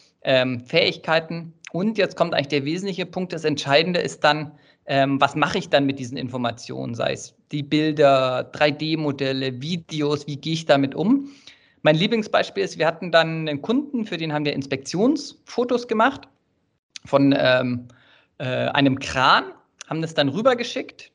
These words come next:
die Bilder, und dann hieß es so, ja, wir können die gar nicht öffnen. Das waren irgendwie pro Bild, glaub ich, irgendwie sechsundzwanzig Megabyte, ähm, und hat in dem Fall gar nicht funktioniert, wo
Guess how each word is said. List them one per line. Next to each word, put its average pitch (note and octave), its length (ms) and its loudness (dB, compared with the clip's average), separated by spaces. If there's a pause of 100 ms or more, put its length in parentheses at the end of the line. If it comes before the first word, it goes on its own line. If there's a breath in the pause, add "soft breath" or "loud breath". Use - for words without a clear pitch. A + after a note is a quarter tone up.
(100)
die E3+ 60 -14
Bilder, G#3+ 460 0
und E3 160 -6
dann D#3+ 380 2
hieß F3+ 200 -10
es F3 140 -8
so, D#3 80 -8
ja, E3 420 4 (180)
wir - 120 -2
können F3 180 -2
die F3+ 80 -2
gar E3 140 6
nicht D#3+ 180 -6
öffnen. C3 420 -2 (220)
Das - 160 -20
waren C#3 160 -2
irgendwie C3+ 160 -4
pro C#3 220 -6
Bild, D#3 260 -2
glaub C#3+ 160 4
ich, C3+ 160 -4
irgendwie C3 300 -4 (280)
sechsundzwanzig D3 640 -2
Megabyte, D3+ 640 0 (680 soft breath)
ähm, C#3+ 180 -2
und C#3 100 -4
hat D#3+ 140 2
in D#3+ 100 -6
dem E3 140 -6
Fall D#3 140 2
gar C#3+ 160 2
nicht E3 140 -8
funktioniert, E3 600 -4
wo D#3 140 -2